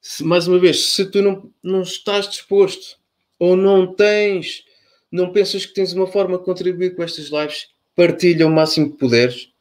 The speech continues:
Partilha o máximo que puderes, porque de certeza que vai chegar a, a algum amigo teu no Facebook ou no YouTube, eh, que, que pode partilhar aqui uma ideia que pode ajuda-,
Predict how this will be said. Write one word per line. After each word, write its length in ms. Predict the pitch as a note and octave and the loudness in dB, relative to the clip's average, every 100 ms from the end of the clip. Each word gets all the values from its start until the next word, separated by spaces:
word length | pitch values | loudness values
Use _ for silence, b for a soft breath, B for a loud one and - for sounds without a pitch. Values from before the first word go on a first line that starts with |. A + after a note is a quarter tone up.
| _ _ _ - | _ _ _ -10
Partilha 320 | C#3 F#3 F3 | -6 -2 0
o 20 | |
máximo 280 | E3 E3 D#3+ | -2 -4 -6
que 40 | |
puderes, 240 | - D3 D#3 | -2 -2 -2
porque 140 | E3 | -6
de 80 | - | -4
certeza 320 | F3 F3 E3+ | -2 -2 -4
que 80 | E3 | -4
vai 100 | E3 | -4
chegar 240 | - E3 | -2 0
a, 100 | D#3 | 2
a 360 | C3+ C#3 C3+ C3 B | 2 4 2 0 B
algum 240 | - D#3 F#3 | -2 4 4
amigo 240 | F#3 F3+ | 4 2
teu 360 | F#3 F3 C3 - b b - | 2 2 0 -8 b b -8
no 200 | D3 C#3+ | -2 -2
Facebook 440 | E3 D#3+ D#3 D#3 | -2 -4 -8 -4
ou 80 | D#3 | -2
no 80 | D#3 | 0
YouTube, 460 | D3+ C#3+ D#3 D#3+ - _ _ _ C#3+ | -2 -2 -6 -6 -16 _ _ _ -2
eh, 420 | C#3+ C#3 C#3 C3+ | 2 4 4 2
que, 260 | D3+ D#3+ D#3 | 0 2 2
que 120 | D3 | -2
pode 240 | C3 D#3 D#3+ | 0 0 0
partilhar 340 | D3 D3 C#3+ | -4 0 0
aqui 180 | C#3 D#3 | 0 -2
uma 200 | D#3 E3 | 0 0
ideia 560 | D#3+ C#3 D3+ F#3 F#3+ - _ _ _ _ _ _ | 2 2 2 2 -2 -10 _ _ _ _ _ _
que 80 | - | -16
pode 280 | C3 D#3 D3+ | -4 0 0
ajuda-, 320 | C3 C#3+ | 0 0